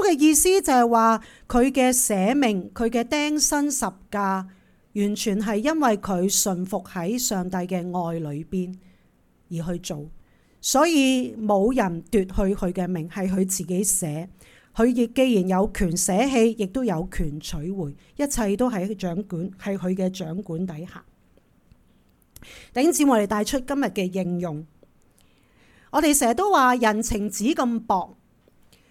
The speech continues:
今日全個世界嘅人都被孤獨感嚟到去吞噬，特別一啲發達嘅國家，更加人係覺得好孤獨。點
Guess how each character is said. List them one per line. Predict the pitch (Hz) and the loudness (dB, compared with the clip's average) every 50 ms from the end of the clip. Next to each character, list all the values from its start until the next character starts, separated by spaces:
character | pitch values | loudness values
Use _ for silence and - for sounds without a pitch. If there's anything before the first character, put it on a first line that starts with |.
| _ _ - | _ _ -6
今 | 427 494 | -2 0
日 | 480 359 - | 2 2 0
全 | - - 254 220 226 | 0 -2 -2 -2 -2
個 | 240 | -2
世 | 247 - 269 277 277 | -2 0 0 0 0
界 | 285 | 2
嘅 | 262 269 269 277 262 262 | 2 2 2 2 2 2
人 | 226 208 190 180 196 | 2 2 0 0 -2
都 | 302 320 349 | -2 -2 0
被 | - 254 220 208 | 0 2 0 0
孤 | 196 190 - 339 339 349 349 | 0 0 0 2 2 2 2
獨 | 254 208 - - - | 0 0 -2 -4 -6
感 | - 196 180 196 | -4 -4 -2 -2
嚟 | 247 269 208 170 | -2 -2 -2 -2
到 | 208 202 | -2 0
去 | 185 196 190 190 | 2 2 2 2
吞 | 190 - 247 240 240 247 | 2 0 2 4 4 4
噬， | 240 247 - 180 156 151 151 160 - - _ _ _ _ _ _ _ _ _ _ _ _ _ _ _ _ _ _ _ _ _ _ _ _ _ _ _ _ _ | 4 2 0 -4 -6 -6 -10 -12 -18 -20 _ _ _ _ _ _ _ _ _ _ _ _ _ _ _ _ _ _ _ _ _ _ _ _ _ _ _ _ _
特 | - 240 | -2 0
別 | - 233 233 | 2 2 2
一 | 247 285 | 2 2
啲 | 277 302 302 311 311 294 | 2 2 2 2 0 0
發 | - - 247 214 202 | -2 -4 -4 -4 -4
達 | 190 214 180 180 180 | -4 -4 -6 -4 -4
嘅 | - 185 185 190 | -4 -4 -4 -4
國 | 202 185 180 190 - | -4 -6 -8 -8 -10
家， | 208 202 202 196 190 190 - _ _ _ _ _ _ - | -12 -10 -10 -10 -12 -14 -18 _ _ _ _ _ _ -4
更 | 233 226 226 233 240 | -2 -2 0 -2 -2
加 | 247 254 254 262 254 254 254 254 254 254 - _ | -2 0 0 2 2 0 0 -2 -4 -8 -14 _
人 | - 190 185 160 160 175 | -6 -4 -4 -4 -4 -6
係 | 156 202 180 165 | -8 -8 -8 -6
覺 | - 185 185 | -6 -8 -6
得 | 185 226 220 | -6 -6 -6
好 | - - | -6 -8
孤 | 175 - - 202 196 196 | -8 -8 -6 -6 -4 -4
獨。 | 196 185 - - _ _ - _ _ _ _ _ _ _ _ - - - - - - - - - | -4 -6 -8 -12 _ _ -20 _ _ _ _ _ _ _ _ -20 -20 -20 -20 -20 -20 -14 -4 0
點 | 277 | 2